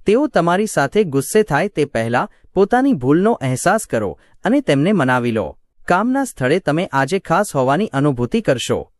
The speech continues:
તમારા સમયની કિંમત સમજો. એવા લોકોની વચ્ચે રહેવું જેની વાતો તમે સમજી નથી શકતા તો તે ખોટું છે.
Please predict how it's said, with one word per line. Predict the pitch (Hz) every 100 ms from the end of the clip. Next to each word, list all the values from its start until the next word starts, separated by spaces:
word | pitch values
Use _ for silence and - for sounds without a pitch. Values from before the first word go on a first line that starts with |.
| _ -
તમારા | 175 202 262
સમયની | 285 180 196 226 233
કિંમત | - 151 196 240
સમજો. | 156 127 117 113 - _ -
એવા | 165 196 262
લોકોની | 202 175 196 175
વચ્ચે | 127 - 190
રહેવું | 151 123 131 - _ -
જેની | 135 185 196
વાતો | 127 139 247
તમે | 247 175 180
સમજી | - 135 139 160
નથી | 120 226
શકતા | - 117 127 160 _ _ -
તો | 233
તે | - 240
ખોટું | - 175 214 208
છે. | - 120 78